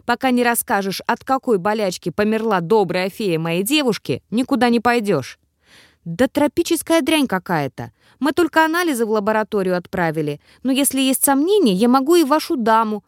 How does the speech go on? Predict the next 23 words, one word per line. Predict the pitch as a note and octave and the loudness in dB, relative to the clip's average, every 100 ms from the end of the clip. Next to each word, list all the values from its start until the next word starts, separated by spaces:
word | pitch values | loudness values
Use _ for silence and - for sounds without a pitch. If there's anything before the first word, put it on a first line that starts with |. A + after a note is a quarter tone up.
| - | -6
засунуть | G#3 A#3 A#3+ G#3+ F#3+ | -4 -2 -2 -4 -4
в | |
карантин | - G#3+ G3+ G3+ E4+ E4+ | -4 -2 -2 -2 -2 2
недельки | G3 E3+ C4 - G#3 | 0 0 -2 0 0
на | E3+ E3 E3+ | 2 2 0
две". | D#3 D#3+ D#3 _ _ _ - _ _ _ - | -2 -2 -4 _ _ _ -20 _ _ _ -2
Макс | C#4+ F4+ - - | -2 0 -4 -4
поднял | B3 A3 A#3 G3+ | -4 0 0 0
руку, | B3+ F4 D#4 | 0 0 2
и | C#4 | 2
врач | F#3+ G3 G3+ | 4 0 0
захрипел, | G3 - G#3 G3+ F#3+ F#3+ D3+ - | -6 0 0 0 2 0 0 -2
придушённый | G3+ F3+ F3+ - B3 C4+ B3 | -2 0 -4 -2 0 4 2
воротом. | E3+ F3 E3 D3 C3 C3 - | 2 2 0 -2 -6 -6 -10
Но | F#3 A3 | -2 -2
ткань | - E4 E4+ | 0 -2 -2
оказалась | C#4+ A3+ B3+ C#4 C4 | -2 -2 -2 -2 -2
не | A#3+ A3 | 0 0
лучшего | A#3 A#3+ C4 A#3+ | 0 -2 -2 -2
качества, | - F#3 F3 D#3+ - D#3+ C3+ - - | 0 -2 -2 -8 -6 -6 -6 -10 -10
и | G#3+ | -10
пара | F3+ F3+ E3 | -2 -2 -2
пуговиц, | - D#4 C#4 C4+ C4 - | -4 -4 -2 -2 -2 -4